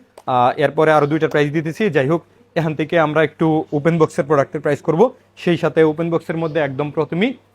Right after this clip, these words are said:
iPhone ফোরটিন প্রো ম্যাক্স, এটা হংকং ভার্সন, ফিজিক্যাল ডুয়েল সিম, পঁচাশি পার্সেন্ট ব্যাটারি হেলথ আছে, টু ফিফটি সিক্স জিবি। ফোরটিন প্রো ম্যাক্স একদম পাওয়া যায় না মার্কেটে, একটা ইউনিট আছে আমাদের কাছে,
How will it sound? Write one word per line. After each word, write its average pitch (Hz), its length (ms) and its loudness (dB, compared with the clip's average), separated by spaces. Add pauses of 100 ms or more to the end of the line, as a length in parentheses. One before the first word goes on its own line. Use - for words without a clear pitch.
(120)
iPhone 139 300 -2
ফোরটিন 165 360 0
প্রো 170 140 0
ম্যাক্স, 147 300 -2 (580)
এটা 156 220 -2
হংকং 143 380 -4
ভার্সন, 185 360 -4 (180)
ফিজিক্যাল 156 420 -2
ডুয়েল 175 200 0
সিম, 247 200 -2 (300)
পঁচাশি 180 340 -2
পার্সেন্ট 170 300 -4
ব্যাটারি 165 220 0
হেলথ 175 180 -4
আছে, 196 120 -4
টু 202 180 -4
ফিফটি 196 260 -4
সিক্স 175 220 -4
জিবি। 208 220 -2 (760)
ফোরটিন 160 260 2
প্রো 170 100 -4
ম্যাক্স 151 220 -4 (160)
একদম 156 320 -2
পাওয়া 156 180 2
যায় 135 120 -4
না 135 60 -4
মার্কেটে, 135 420 -6
একটা 131 260 -6
ইউনিট 185 220 -4
আছে 240 240 -4
আমাদের 143 300 -6
কাছে, 202 260 -4